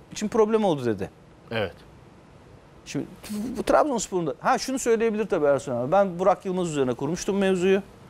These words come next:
Speaker 1: Onun çıkması beni çok etkiledi. Doğru. Burak Yılmaz olsaydı maç çok ayrı bir yere gidebilirdi. Bugün Trabzonsporlular büyük bir zaferi kutluyor olabilirlerdi.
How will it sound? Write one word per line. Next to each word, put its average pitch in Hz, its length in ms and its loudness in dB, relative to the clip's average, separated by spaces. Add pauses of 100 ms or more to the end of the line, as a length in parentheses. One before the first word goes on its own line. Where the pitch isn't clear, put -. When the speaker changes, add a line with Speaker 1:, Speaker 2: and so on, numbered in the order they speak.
(640)
Speaker 1:
Onun 170 200 2
çıkması 151 360 -4
beni 160 120 4
çok 151 180 -2
etkiledi. 107 440 -2
Doğru. 131 280 6 (200)
Burak 131 280 -4
Yılmaz 113 220 -8
olsaydı 101 360 -6
maç 131 320 -2 (260)
çok 139 180 -4 (280)
ayrı 117 280 2
bir 113 60 -2
yere 120 140 2
gidebilirdi. 123 600 0 (280)
Bugün 151 160 0
Trabzonsporlular 127 960 0
büyük 156 240 -2
bir 139 40 -6
zaferi 120 340 -4
kutluyor - 320 -4
olabilirlerdi. 131 560 2